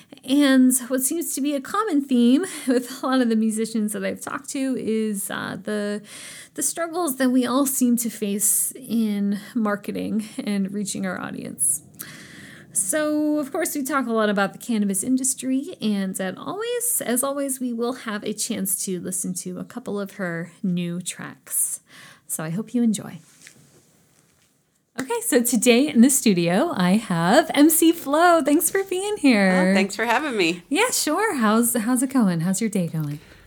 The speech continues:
Speaker 2: My day has been pretty good today. Yeah,
Speaker 1: Yeah?
Speaker 2: good day. I did some recording today, and I haven't done that in a while. So that was kind of actually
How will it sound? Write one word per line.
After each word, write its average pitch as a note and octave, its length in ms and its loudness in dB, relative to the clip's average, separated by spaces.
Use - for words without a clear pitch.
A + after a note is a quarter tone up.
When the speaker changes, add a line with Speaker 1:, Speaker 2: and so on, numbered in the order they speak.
Speaker 2:
My C4 200 -4
day F4+ 240 2
has F4+ 160 4
been F4+ 180 2
pretty F4 180 0
good G4 200 0
today. G3 400 0
Yeah, G3+ 300 2
Speaker 1:
Yeah? - 20 -8
Speaker 2:
good A#3+ 140 -2
day. B3+ 240 2
I F#3+ 100 0
did A3 220 0
some A3 160 -4
recording A3 480 -2
today, G#3 580 -2
and F3 140 -4
I F3+ 40 -2
haven't F#3 200 -2
done F#3 180 -2
that E3+ 200 -2
in F3+ 140 -8
a E3+ 80 -4
while. D#3+ 420 -2
So D3+ 300 -8
that D3+ 160 -6
was D#3+ 140 -12
kind D#3+ 220 -10
of D#3 100 -12
actually D3+ 600 -10